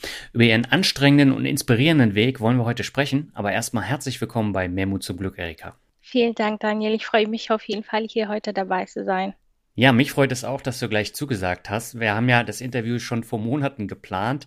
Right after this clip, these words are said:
Speaker 2: <laughs>
Speaker 1: und, äh,
Speaker 2: Absolut.
Speaker 1: deswegen freut es mich, dass es jetzt endlich klappt. Ich habe mal eine Frage vorweg. Ich habe eben gesagt, du arbeitest als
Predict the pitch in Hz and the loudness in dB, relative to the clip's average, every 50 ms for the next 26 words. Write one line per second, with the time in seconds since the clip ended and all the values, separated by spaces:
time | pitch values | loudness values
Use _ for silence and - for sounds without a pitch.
0 | - - - - - - 247 247 - 110 156 220 214 - 107 110 220 220 160 117 | -14 -20 -20 -14 -10 -8 -6 -4 0 0 0 0 0 -2 -4 -2 -2 0 0 0
1 | 107 - - 120 117 110 107 110 107 98 - - - - - - 104 104 117 127 | 0 0 0 0 0 0 0 -2 -6 -8 -10 -14 -12 -12 -8 -4 0 0 0 0
2 | 123 104 - - 107 101 - - - 107 104 - 107 - - 107 101 - - 101 | -2 -6 -6 -6 -6 -6 -6 -4 -4 -4 -4 -4 -8 -6 -4 -4 -6 -6 -8 -10
3 | 101 98 95 90 - - - 101 110 - - - - - - - - - - - | -10 -10 -10 -12 -12 -8 -6 -6 -6 -6 -8 -12 -16 -14 -12 -12 -14 -8 -2 0
4 | 131 123 135 92 131 160 175 - - 151 160 156 143 - - 127 110 104 98 - | 0 2 2 0 0 -2 -2 -4 -4 -2 -2 -2 -2 -4 -2 0 0 0 -2 -4
5 | - _ - - - - - 120 123 123 113 117 120 123 123 - - 120 117 117 | -10 _ -10 -8 -6 -4 -2 0 0 0 0 0 -2 -2 -2 -2 0 0 0 0
6 | 104 113 - - - - 113 101 101 - - - - - | -2 -4 -8 -10 -4 -2 -2 -2 -2 -4 -10 -12 -14 -16